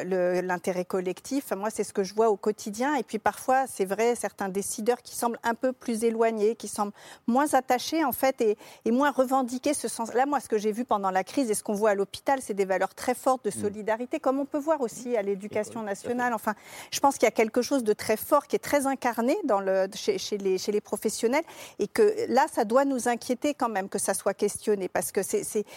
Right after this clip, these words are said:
Speaker 1: il y a quelque, il y a quelque chose qui est en train de se passer. Mais ce que je veux quand même rajouter, c'est qu'il y a urgence, hein. Enfin,
Speaker 2: Il y a
Speaker 1: moi,
Speaker 2: urgence,
Speaker 1: je veux
Speaker 2: ouais.
Speaker 1: bien attendre deux mille trente, mais
Speaker 2: Mm.
Speaker 1: sincèrement, sans, là, pour, je, voilà, sans être trop négatif, en ce qui
Speaker 2: Allez.
Speaker 1: concerne l'hôpital public, ça sera, ça sera trop tard.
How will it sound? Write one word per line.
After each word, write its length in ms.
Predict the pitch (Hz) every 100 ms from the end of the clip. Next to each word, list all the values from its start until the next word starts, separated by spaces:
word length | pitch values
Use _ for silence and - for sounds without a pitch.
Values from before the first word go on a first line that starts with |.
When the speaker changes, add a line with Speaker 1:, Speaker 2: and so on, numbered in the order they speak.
| -
Speaker 1:
il 20 | 208
y 20 |
a 60 |
quelque, 300 | 214 240 - 240
il 80 |
y 60 | 196
a 40 |
quelque 300 | 190 240 247
chose 220 | 254 277 -
qui 80 |
est 40 | 214
en 60 |
train 200 | 196 214
de 40 | 208
se 120 | -
passer. 420 | 190 196 - 302 311 - - -
Mais 360 | 208 202 - - - - -
ce 140 | -
que 100 | 233
je 120 | 220
veux 180 | 220 220
quand 140 | - 233
même 180 | 262
rajouter, 400 | 240 220 220 254
c'est 160 | 294 -
qu'il 140 | -
y 20 | 214
a 40 |
urgence, 500 | 220 214 254 247 -
hein. 140 | 202 196
Enfin, 340 | - 190 190
Speaker 2:
Il 200 | 180 -
y 40 | 208
a 20 |
Speaker 1:
moi, 100 | 208
Speaker 2:
urgence, 60 | 220
Speaker 1:
je 60 |
veux 140 | 214 214
Speaker 2:
ouais. 60 |
Speaker 1:
bien 140 | 208 233
attendre 300 | 214 226 226
deux 100 | 208
mille 220 | 202 196
trente, 340 | - 269 269
mais 180 | 220 180 -
Speaker 2:
Mm. 60 |
Speaker 1:
sincèrement, 640 | - 233 240 240 214 247 240
sans, 260 | - 208 165
là, 200 | 180 214
pour, 220 | - 196
je, 140 | 180 185 -
voilà, 120 | 170
sans 240 | 160 202 208
être 120 | 226
trop 180 | - 240
négatif, 560 | 233 196 196 - 277
en 40 | 226
ce 40 |
qui 60 | 208
Speaker 2:
Allez. 120 | -
Speaker 1:
concerne 300 | 220 214 247
l'hôpital 400 | 262 254 233 226
public, 400 | - 254 247 269
ça 160 | - 226
sera, 380 | - 214 214
ça 180 | 220 202
sera 220 | - -
trop 220 | 190 - 190
tard. 200 | 180